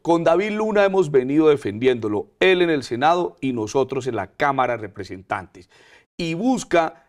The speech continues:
reducir el receso o las vacaciones que tienen hoy los congresistas. El Congreso de Colombia es una de las entidades, Sebastián, más desprestigiadas de Colombia, por los actos de algunos congresistas,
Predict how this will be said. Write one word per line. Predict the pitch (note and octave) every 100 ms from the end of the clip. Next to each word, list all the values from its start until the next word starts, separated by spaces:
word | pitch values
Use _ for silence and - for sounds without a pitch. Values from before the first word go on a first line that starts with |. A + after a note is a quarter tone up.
| _
reducir | - E3+ E3 D3+ C#3 - A#3 A#3 A#3 -
el | G3+ F#3 F3
receso | - C#3 B2 - G3 F3+ - A2 -
o | C#3+
las | D3+ C3 A#2+
vacaciones | C3 B2 B2 A2 F#3+ F#3 C#3 A2
que | A#2+
tienen | A#2 B2 B2+
hoy | C3
los | C3+ A#2+
congresistas. | B2 G#2 F#2+ A2 - F#2+ - _ _ _
El | G#3 F3 -
Congreso | F#3+ D#3+ F3+ G3 A#3+
de | A#3
Colombia | E3+ D#3+ E3+ G#3
es | G#3
una | G#3+
de | A3
las | G#3
entidades, | F#3+ D#3 D#3 F3
Sebastián, | G3 - G3 G3+ -
más | G3 A#3
desprestigiadas | A3 G#3 G3+ F#3+ - C#3+ F3+ G3
de | F#3
Colombia, | - D3+ G#3+ G3+ - - _ _ _
por | C#3+ C#3
los | A#2
actos | D#3 F3 B3+
de | A#3+
algunos | F3+ D3+ G3
congresistas, | G3 F#3+ D3 C3 D3 C#3+ G3+